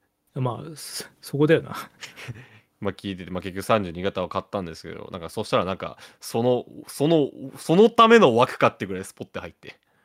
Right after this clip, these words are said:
Speaker 1: あ、じゃあ、まずその、そこの空間的にはがっちり。
Speaker 2: がっちり入って。
Speaker 1: その縦横としては。うん。
Speaker 2: うん。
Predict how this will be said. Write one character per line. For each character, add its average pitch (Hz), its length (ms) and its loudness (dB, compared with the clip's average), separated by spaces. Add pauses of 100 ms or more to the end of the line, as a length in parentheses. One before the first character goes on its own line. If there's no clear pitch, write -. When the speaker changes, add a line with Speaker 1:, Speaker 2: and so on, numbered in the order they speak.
(3250)
Speaker 1:
あ、 151 120 -8
じ 143 80 0
ゃ - 20 -2
あ、 127 40 -4 (1000)
ま 175 160 -6
ず 147 160 -8
そ 151 160 -8
の、 139 260 -8 (680)
そ - 160 -6
こ 214 60 4
の 208 80 -2
空 214 220 0
間 208 220 4
的 202 160 -2
に 185 120 0
は 131 200 0 (100)
が 135 120 -4
っ 135 60 -14
ち 120 160 -10
り。 - 180 -18 (260)
Speaker 2:
が 120 140 -4
っ - 40 -4
ち - 140 -8
り 107 140 -2
入 104 160 -2
っ 95 40 -8
て。 - 120 -18
Speaker 1:
そ 160 60 -2
の 135 40 -2
縦 135 240 4
横 143 140 0
と 139 100 -8
し - 60 -12
て 135 100 -8
は。 - 200 -18 (200)
う 135 60 -12
ん。 113 180 -12
Speaker 2:
う 110 80 -6
ん。 90 260 -8